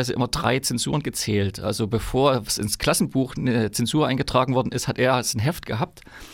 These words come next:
und hat immer drei zusammengezählt, weil er der Meinung war, es kann immer mal jemand einen Fehler machen,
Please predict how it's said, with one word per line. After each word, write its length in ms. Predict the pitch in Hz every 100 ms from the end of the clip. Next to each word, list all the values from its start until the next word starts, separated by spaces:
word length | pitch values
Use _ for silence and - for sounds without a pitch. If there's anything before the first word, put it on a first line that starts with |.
| -
und 100 | 120
hat 120 | 135
immer 100 | 135
drei 300 | 123 139 127
zusammengezählt, 800 | 143 113 117 175 - - 135 143
weil 160 | 117 120
er 100 | 117
der 100 | 110
Meinung 320 | 113 139 120
war, 120 | 120
es 100 | 117
kann 160 | - 147
immer 200 | 147 143
mal 120 | 123
jemand 240 | 117 113 104
einen 60 |
Fehler 240 | - 131 120
machen, 560 | 110 110 117 110 113